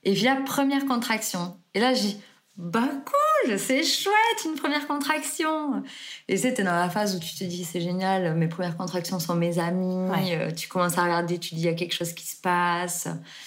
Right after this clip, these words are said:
Speaker 1: Et donc, j'arrive à la maison de naissance et le protocole, c'est qu'elles te font un monito pour voir si le cœur, le rythme du bébé va bien.
Speaker 2: Mhm.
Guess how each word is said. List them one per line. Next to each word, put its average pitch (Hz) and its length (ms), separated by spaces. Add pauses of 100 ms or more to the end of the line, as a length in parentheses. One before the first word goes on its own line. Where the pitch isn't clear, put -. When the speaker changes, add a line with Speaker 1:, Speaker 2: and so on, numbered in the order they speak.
(920)
Speaker 1:
Et 214 120
donc, 208 160
j'arrive 208 400
à 240 80
la 220 100
maison 202 300
de 190 60
naissance 233 640
et 202 40
le 180 140
protocole, 214 920
c'est 208 260
qu'elles 185 220
te 175 80
font 165 160
un 180 100
monito 170 680
pour 185 160
voir 170 180
si 180 320
le 165 100
cœur, 156 360
le 151 120
rythme 165 300
du 147 140
bébé 143 240
va 135 140
bien. 196 600
Speaker 2:
Mhm. 170 160